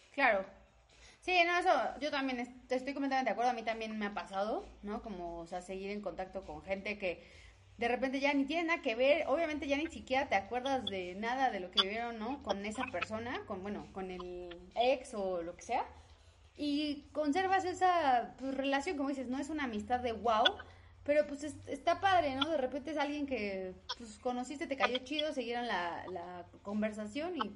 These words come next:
está bueno, ¿no? Eso también habla justamente de la madurez, porque siento que haciendo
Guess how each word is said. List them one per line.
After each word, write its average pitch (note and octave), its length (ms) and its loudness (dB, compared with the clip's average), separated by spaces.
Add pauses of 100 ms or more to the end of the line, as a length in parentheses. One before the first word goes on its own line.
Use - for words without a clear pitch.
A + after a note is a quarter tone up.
está - 220 -2
bueno, C4+ 300 -2
¿no? A3 80 -4
Eso C#4 140 -4
también A3 260 -2
habla A#3+ 260 0 (320)
justamente A3 480 -4
de A3+ 160 4
la F3 100 2
madurez, G3 680 -2 (460)
porque A#3 340 -2
siento C#4 320 -2
que - 240 2 (480)
haciendo A#3 720 2